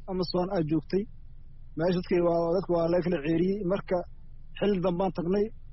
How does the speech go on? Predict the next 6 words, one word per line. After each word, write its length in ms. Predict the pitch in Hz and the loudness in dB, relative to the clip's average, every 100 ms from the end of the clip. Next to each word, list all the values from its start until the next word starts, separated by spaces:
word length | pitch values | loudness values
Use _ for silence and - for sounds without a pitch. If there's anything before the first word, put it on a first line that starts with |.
| - | -6
Markaan 320 | 190 190 180 | -2 0 0
tagnay 420 | 165 160 175 196 208 202 | -2 -2 0 2 2 0
oo 760 | - 160 156 156 156 151 151 151 | 2 4 6 6 4 4 4 2
meesha 300 | 165 185 165 | 2 2 0
aan 160 | 170 180 175 | -2 0 -2
tagnay, 360 | - 156 190 | -4 0 2